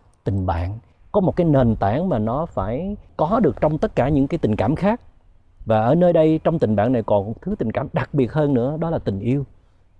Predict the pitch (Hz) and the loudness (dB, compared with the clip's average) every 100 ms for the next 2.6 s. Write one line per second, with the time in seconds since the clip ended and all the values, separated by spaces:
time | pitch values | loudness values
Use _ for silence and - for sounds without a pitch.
0 | - 156 139 165 175 185 180 139 160 139 | -4 0 2 0 0 -2 -2 -2 0 0
1 | 123 123 _ _ - 120 123 127 123 127 | 0 -4 _ _ -2 0 2 2 4 2
2 | 147 147 123 120 123 113 | 2 2 2 2 2 0